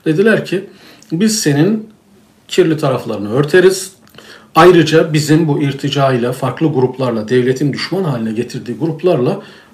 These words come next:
bir mücadele etme tecrübemiz, karanlık, kirli bir tecrübemiz var. Yaptık bunu işte kireç kuyularıyla, Toroslarla. Bu konularda sana yardımcı oluruz." Ergenekoncularla Erdoğan'ın böyle bir uzlaşması oldu.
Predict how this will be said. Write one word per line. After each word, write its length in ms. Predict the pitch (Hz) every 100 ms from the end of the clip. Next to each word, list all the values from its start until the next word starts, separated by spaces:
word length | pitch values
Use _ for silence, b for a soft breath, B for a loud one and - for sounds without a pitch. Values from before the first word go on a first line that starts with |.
| -
bir 320 | 151 208 202 b b b b _
mücadele 560 | 127 135 165 170 208 214
etme 360 | 160 - 220
tecrübemiz, 640 | - 156 143 143 135 127 -
karanlık, 440 | 139 143 147 -
kirli 260 | - 143 170
bir 80 |
tecrübemiz 560 | - 151 143 143 135 110
var. 120 | 101
Yaptık 440 | 196 151 - 139 113
bunu 220 | 107 104
işte 220 | - -
kireç 280 | 117 151 123
kuyularıyla, 600 | - 127 110 110 110 107
Toroslarla. 680 | 110 127 123 - 123 117 180
Bu 100 | 196
konularda 380 | 170 151 151 190
sana 200 | 160 156
yardımcı 420 | 143 131 139 131
oluruz." 340 | 117 147 202 - B B B B B
Ergenekoncularla 1300 | 160 156 180 185 190 180 156 185 196 113 127 - - B B B _
Erdoğan'ın 540 | 151 156 127 120 185 151
böyle 280 | 139 131
bir 60 | 110
uzlaşması 560 | 113 117 - 120 - 156
oldu. 420 | 151 147 180